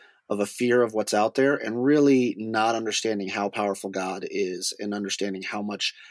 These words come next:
he is in control of all. And so if you're afraid of whatever the secular world is and you're trying to pass that on to your children, I think more, more so passing on what the power of God looks like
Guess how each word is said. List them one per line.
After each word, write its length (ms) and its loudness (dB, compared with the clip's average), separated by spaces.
he 240 4
is 140 4
in 120 2
control 480 -4
of 100 -12
all. 480 -4
And 120 -6
so 180 2
if 100 -4
you're 160 4
afraid 480 2
of 300 0
whatever 480 2
the 140 0
secular 600 0
world 340 0
is 320 0
and 120 -4
you're 100 -2
trying 200 -4
to 60 -4
pass 340 -2
that 100 -4
on 140 -4
to 60 -10
your 100 -10
children, 520 -4
I 60 -6
think 200 -4
more, 440 -4
more 180 0
so 420 0
passing 420 0
on 360 -4
what 220 -2
the 160 -2
power 560 0
of 140 -10
God 460 -2
looks 340 0
like 300 -4